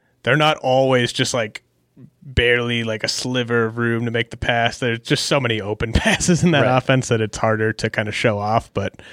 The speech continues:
Speaker 1: uh, yeah,
Speaker 2: Yeah.
Speaker 1: I mean, you're right. He, he is underrated in that
Speaker 2: Well,
Speaker 1: regard.
Speaker 2: I mean, I think especially the way that Steph has now mastered that, I guess it can go either way, but mostly drive right and then flip it behind his back to a
Speaker 1: Mm-hmm.
Speaker 2: shooter. Like, I, Kyrie did that once last night too, but Steph,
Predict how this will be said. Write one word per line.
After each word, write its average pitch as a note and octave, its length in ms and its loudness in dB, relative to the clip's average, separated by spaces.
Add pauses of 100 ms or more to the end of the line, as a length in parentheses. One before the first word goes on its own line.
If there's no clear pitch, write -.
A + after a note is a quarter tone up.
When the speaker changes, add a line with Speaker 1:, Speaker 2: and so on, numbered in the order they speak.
(300)
Speaker 1:
uh, G2 160 -2
yeah, F#2+ 160 -2
Speaker 2:
Yeah. F#2 40 -4
Speaker 1:
I G2+ 40 -2
mean, A2+ 160 0
you're A#2+ 100 4
right. F#2+ 220 -4
He, A2+ 240 0
he A#2+ 120 0
is G#2+ 120 0
underrated G2+ 380 -4
in - 60 -6
that - 60 -2
Speaker 2:
Well, F3 80 0
Speaker 1:
regard. - 160 -4
Speaker 2:
I D#3 40 2
mean, E3+ 80 4
I D#3 80 2
think F#3+ 180 2
especially D3+ 400 0
the B2+ 120 0
way D3 140 2
that D3 120 2
Steph - 280 0
has A#2 160 -2
now A2+ 200 2
mastered A2 720 0
that, G#2 400 -2 (760)
I A#2 60 0
guess B2+ 180 0
it - 40 -18
can A2+ 120 -6
go A2 160 0
either A#2 160 0
way, G2 100 -4
but A#2 140 -6
mostly C#3 360 0
drive B2 400 0
right A#2+ 280 2
and A#2+ 120 -4
then G#2+ 140 -4
flip - 300 -2
it D3+ 100 -2
behind B2 300 0
his A2+ 120 -6
back A2+ 380 -2
to - 140 0
a A#2 40 0
Speaker 1:
Mm-hmm. B2 100 -4
Speaker 2:
shooter. C3 340 0
Like, A#2+ 160 0
I, B2+ 80 4
Kyrie D#3+ 420 0
did C#3 140 0
that B2 200 2
once B2 300 0
last A2+ 240 2
night A2+ 240 -2
too, A#2+ 240 2
but A2+ 160 -2
Steph, - 420 -2